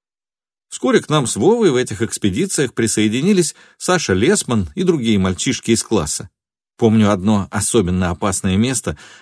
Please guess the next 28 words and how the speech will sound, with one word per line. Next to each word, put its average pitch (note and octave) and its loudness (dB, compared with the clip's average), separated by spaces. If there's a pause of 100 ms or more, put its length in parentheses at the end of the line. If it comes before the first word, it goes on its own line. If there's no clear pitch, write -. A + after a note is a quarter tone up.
(140)
к - -20
которому A2+ 2
осмеливались G2+ 0
приближаться G2+ -2
лишь F#2+ -2
самые G#2 0
отчаянные F2+ -2
из F2 -6
нашей F#2 -4
компании. D#2+ -4 (580)
Это A#2+ 2
был C3 2
отвесный A#2 0
край A2 -2
здания, F2+ -2 (400)
падение A#2+ 2
с C#3+ -6
которого C3 -2
гарантировало C3 0
трагический G#2+ -2
финал. G2+ -2 (600)
Там F3 2
не D#3+ 2
было C3+ 0
никакого B2 2
поребрика A#2 0
или F2+ 2
ограждения G#2 0